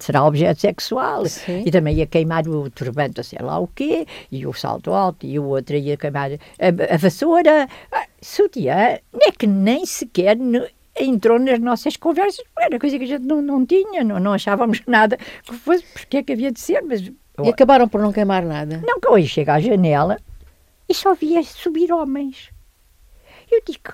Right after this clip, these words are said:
Speaker 1: "Que horror, há alguma manifestação de homens aqui ao pé?" Não me digam isso. Eram assim, cinquenta, trinta, mas era assim uma loucura.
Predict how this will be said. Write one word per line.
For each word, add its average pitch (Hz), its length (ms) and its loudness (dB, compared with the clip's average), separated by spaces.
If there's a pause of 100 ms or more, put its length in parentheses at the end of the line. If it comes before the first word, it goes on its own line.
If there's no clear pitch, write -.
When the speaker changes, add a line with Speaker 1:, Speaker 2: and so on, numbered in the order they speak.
Speaker 1:
"Que 392 100 2
horror, 208 360 -4 (260)
há 349 60 -4
alguma 330 360 0
manifestação 247 720 0
de - 120 -2
homens 170 360 -4
aqui 170 180 -8
ao 151 100 -4
pé?" - 380 -12 (120)
Não 180 140 0
me 170 100 -2
digam 180 420 -4
isso. - 180 -6 (1080)
Eram 285 160 0
assim, 220 380 -4
cinquenta, 415 800 2
trinta, 349 580 0
mas 349 160 2
era 403 180 4
assim - 140 -2
uma 403 120 0
loucura. 381 600 2